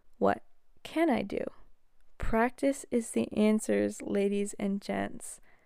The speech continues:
And after reading into things, it seems that the main thing we can do to increase our attention span are, number one, being okay with boredom. Number two, having good patience. And number three,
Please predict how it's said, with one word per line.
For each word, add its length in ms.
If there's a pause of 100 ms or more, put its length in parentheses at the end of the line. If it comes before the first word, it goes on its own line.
(480)
And 120
after 320
reading 320
into 280
things, 680
it 160
seems 320
that 140
the 80
main 340
thing 180
we 120
can 240
do 380
to 200
increase 540
our 80
attention 500
span 540 (320)
are, 100
number 340
one, 300 (680)
being 240
okay 280
with 260
boredom. 460 (400)
Number 320
two, 480 (460)
having 540
good 300
patience. 800 (140)
And 140
number 300
three, 540